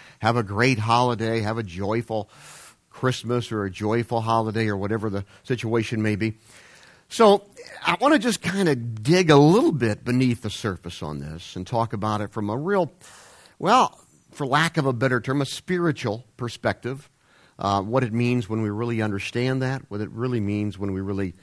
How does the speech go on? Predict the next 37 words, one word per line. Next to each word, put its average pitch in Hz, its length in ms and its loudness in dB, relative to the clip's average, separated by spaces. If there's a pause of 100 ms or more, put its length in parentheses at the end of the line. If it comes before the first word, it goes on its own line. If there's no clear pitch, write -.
(300)
grab 95 280 2
hold 117 300 -4
of 90 120 -6
that 87 200 -6
concept 90 560 -6
in 90 60 -8
our 85 100 -8
lives. 85 640 -10 (720)
And 104 80 -8
what 131 100 0
did 131 140 -4
Jesus, 101 720 -8 (540)
uh, 87 320 -4
what 147 200 -6
was 156 140 -2
the 113 140 0
intention 113 500 -2
of 90 140 -6
Jesus 104 500 -8
coming? 82 460 -8
And, 80 80 -8 (280)
and 98 140 -6
why, 127 160 2
what 147 160 -6
was 135 120 -6
the 117 40 -10
purpose 117 320 -6
of 92 140 -10
God 110 300 0
writing 104 360 -4
in, 87 140 -6 (240)
in 95 100 -4
the 92 80 -4
Bible, 95 520 -2
and, 85 180 -12
uh, 85 100 -14
through, 92 240 -10